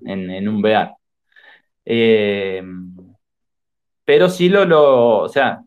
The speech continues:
a nivel precios, obviamente que no, no estoy muy positivo, que digamos. O sea, ojalá me equivoque y empiece a recuperar todo.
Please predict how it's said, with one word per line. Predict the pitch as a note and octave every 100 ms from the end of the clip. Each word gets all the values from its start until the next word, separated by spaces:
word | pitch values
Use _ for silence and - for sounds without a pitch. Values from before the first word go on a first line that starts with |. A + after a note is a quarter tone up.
| _
a | A#2
nivel | B2 C3 F3+ B3
precios, | F#3+ G3 B3+ D4 D4+ D4+ _ _ _ _
obviamente | A2+ B2+ C3 A#2 B2+ C3+ A2
que | A2 G2 G2 F#2 F2+ F#2+ -
no, | G#2+ G#2 G2 - _
no | - G#2+
estoy | G#2 - A2+ A#2 G#2+
muy | G2 G2 G2+ G#2
positivo, | A2 A2 G2+ A2+ B2 D#3
que | F#3
digamos. | A2+ B2+ D#3+ B3+
O | C4 _ _
sea, | G#2 G2 F#2 F2+ _ _ _ _ _ -
ojalá | - A2
me | C3 A2+
equivoque | F#2 G#2+ C3 A#2
y | F2+
empiece | F2 G#2 -
a |
recuperar | F2+ E2+ - F2+ F#2
todo. | G2 G2+ C#3+ -